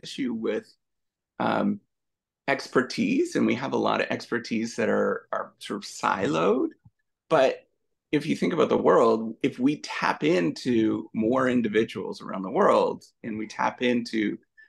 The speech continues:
at, like, like citizen science kind of ideas, we can, we can accelerate science dramatically with the both, both the use of machines, like machine learning,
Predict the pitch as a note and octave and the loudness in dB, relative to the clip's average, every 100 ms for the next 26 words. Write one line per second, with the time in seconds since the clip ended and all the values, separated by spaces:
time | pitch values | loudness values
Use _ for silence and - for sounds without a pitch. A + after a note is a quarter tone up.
0 | _ _ B2+ C3 - - - A#2+ A2+ - | _ _ 0 0 -2 -4 2 4 4 0
1 | - A2+ A#2 C3 A#2+ - A2+ A#3+ A#3 F3 | -2 0 2 4 2 4 2 4 4 2
2 | B2 - C3+ A#2 A2+ A#2 C3+ B2+ B2 A2+ | -2 -2 0 2 2 4 6 6 4 0
3 | - D#3 D#3 C3 A#2+ A#2+ B2 A#2 B2+ - | -6 -4 2 2 0 -4 -8 -6 -6 -8
4 | - - - F3 - - - - - A#2 | -12 -4 2 4 6 6 2 -10 -2 0
5 | A2+ A#2+ C3+ - - G#2+ G2+ G#2 G2+ A2 | 2 2 0 -4 -8 0 2 4 4 2
6 | - - - - _ _ _ - G#2+ G#2 | 0 -2 -10 -12 _ _ _ -6 0 2
7 | A2 A2+ A2+ - - E3+ A3+ D3+ C#3 C#3 | 6 4 2 -2 4 4 4 2 4 4
8 | B2+ A2+ A2 - G2+ A2 E3+ A3 G#3+ - | 0 -4 -4 -2 0 2 2 0 -4 -10
9 | - G#2+ A2 A2+ A#2+ G#2+ G2 G#2+ C3 F3+ | -6 -4 -4 -4 -2 -2 0 0 0 -4